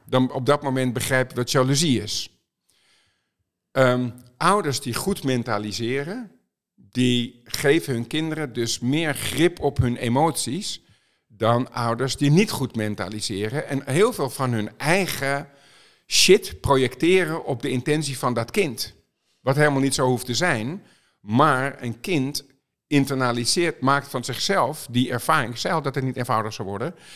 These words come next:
eh, die maakt van zichzelf wat hij van zijn omgeving hoort. Dus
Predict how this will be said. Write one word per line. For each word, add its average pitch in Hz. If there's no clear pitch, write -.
eh, 120
die 123
maakt 147
van 131
zichzelf 143
wat 135
hij 135
van 127
zijn 117
omgeving 151
hoort. 135
Dus 131